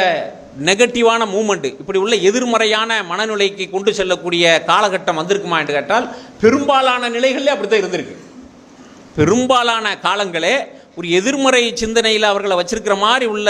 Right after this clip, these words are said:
காரணங்கள், ஒரு நடுக்கம், அந்த ம-, வெளியே இருக்கிறவங்களிடத்துல எதிரிகளிடமிருந்து தாக்குதல், இதெல்லாம்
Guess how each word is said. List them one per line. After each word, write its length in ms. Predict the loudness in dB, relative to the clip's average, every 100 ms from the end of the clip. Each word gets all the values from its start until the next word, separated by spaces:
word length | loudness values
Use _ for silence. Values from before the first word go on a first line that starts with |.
| 0
காரணங்கள், 540 | 0 -2 -4 -8 -6
ஒரு 160 | -4 -2
நடுக்கம், 580 | -2 -2 -4 -6 -8 -8 -12 -20 -6
அந்த 200 | -2 0
ம-, 280 | 2 0 2
வெளியே 360 | 2 4 4 4
இருக்கிறவங்களிடத்துல 760 | 2 0 0 2 0 0 0 2
எதிரிகளிடமிருந்து 800 | 4 4 2 2 -2 -2 0 2
தாக்குதல், 500 | 4 2 0 0 0
இதெல்லாம் 500 | 4 4 4 0